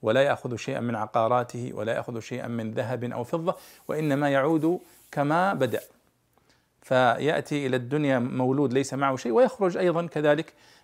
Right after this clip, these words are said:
ليس معه إلا عمله. فالله هنا يقول: "وتركتم ما خولناكم"،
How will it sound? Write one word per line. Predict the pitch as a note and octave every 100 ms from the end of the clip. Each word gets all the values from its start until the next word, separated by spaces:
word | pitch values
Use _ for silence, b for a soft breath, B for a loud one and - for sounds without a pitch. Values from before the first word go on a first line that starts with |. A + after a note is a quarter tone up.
| -
ليس | D3 C#3
معه | C3+ C#3 C3 B2
إلا | C#3 C#3 C3 A#2+
عمله. | A2 A2+ G#2+ F#2+ - _ b b
فالله | - D3+ F#3+ E3+
هنا | E3+ G3
يقول: | E3+ D#3+ F3
"وتركتم | - F#3 - F3
ما | D#3 C#3+
خولناكم"، | - G3+ E3 C3 A2+ -